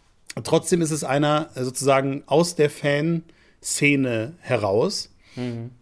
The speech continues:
Speaker 1: Und ich glaube, dass das eine ganz, ganz spannende Gemengelage ist, äh, bei Hertha B S C, weil entweder, ich, ich, ich sehe da im Großen und Ganzen zwei Möglichkeiten, ich bin gespannt, wie du das siehst,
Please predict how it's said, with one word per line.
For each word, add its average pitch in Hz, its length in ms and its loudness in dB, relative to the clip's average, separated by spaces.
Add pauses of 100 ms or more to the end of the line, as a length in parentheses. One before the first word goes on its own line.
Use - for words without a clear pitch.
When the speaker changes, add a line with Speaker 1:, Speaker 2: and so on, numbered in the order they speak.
(340)
Speaker 1:
Und 160 100 4
ich 143 100 0
glaube, 156 220 4
dass 156 120 2
das 143 160 -2
eine 139 100 0
ganz, 156 300 2
ganz 151 180 0
spannende 151 400 0
Gemengelage 131 600 2
ist, - 360 -12 (440)
äh, 120 220 4
bei 107 160 2
Hertha 113 200 2
B 107 120 0
S 107 120 -2
C, 117 140 -2
weil 117 120 0
entweder, 143 540 2
ich, 117 120 -6
ich, 135 220 -6
ich 139 140 -6
sehe 170 160 6
da 151 180 6
im 139 140 -2
Großen 160 300 -2
und 147 80 0
Ganzen 147 280 -2
zwei 135 200 0
Möglichkeiten, 131 540 -2
ich 113 100 -10
bin 127 100 -6
gespannt, 127 280 -6
wie 131 60 -4
du 135 100 -6
das 165 200 0
siehst, 110 280 -12